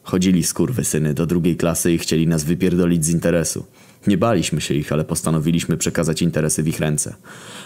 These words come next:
Byliśmy już przecież w czwartej klasie i szkoła się już dla nas kończyła. Spotkaliśmy się z nimi. Było ich sześciu. Wszyscy chodzili do drugiej klasy.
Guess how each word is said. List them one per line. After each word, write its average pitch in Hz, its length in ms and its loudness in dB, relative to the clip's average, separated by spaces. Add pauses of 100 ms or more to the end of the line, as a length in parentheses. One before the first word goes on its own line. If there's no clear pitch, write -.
(100)
Byliśmy 90 400 4
już 87 120 0
przecież 87 300 0
w - 80 -4
czwartej 85 400 -2
klasie 113 340 0
i 76 60 0
szkoła 76 260 -2
się - 160 -2
już 78 100 0
dla 78 160 0
nas 82 160 0
kończyła. 87 500 0 (420)
Spotkaliśmy 87 640 -2
się 73 120 -2
z 69 40 0
nimi. 69 240 -2
Było 92 220 2
ich - 120 -2
sześciu. 82 380 -2 (400)
Wszyscy - 340 -2
chodzili 82 380 0
do 82 120 2
drugiej 85 260 2
klasy. - 380 -4